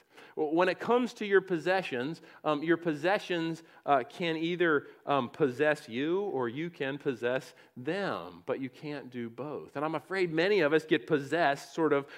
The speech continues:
by our possessions. So, uh, let me, let me say it real clearly like this. This is even probably worth writing down. If Christ is not Lord over your finances and your possessions, then he's not your Lord. You can't have twenty percent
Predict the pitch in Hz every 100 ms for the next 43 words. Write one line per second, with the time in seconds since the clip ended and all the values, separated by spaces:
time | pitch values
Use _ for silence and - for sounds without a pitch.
0 | - - 143 156 127 131 131 - 123 131
1 | 147 - 80 - 87 - _ _ - -
2 | 185 165 165 165 170 208 202 156 165 185
3 | 170 - 170 147 156 156 - 151 143 131
4 | 127 - 117 92 139 131 127 127 117 139
5 | 127 117 120 117 113 120 113 107 113 101
6 | 87 - - - 143 - - 220 185 160
7 | - 160 151 175 147 139 160 160 143 151
8 | 151 139 117 - 156 160 156 135 147 131
9 | 127 120 120 117 127 117 - 107 98 107
10 | 101 110 98 90 87 80 76 _ _ _
11 | _ _ _ _ _ _ _ _ _ _
12 | _ _ _ _ _ _ _ _ _ _
13 | _ _ _ 135 - 170 160 147 151 143
14 | 120 117 - - 151 135 123 - 131 110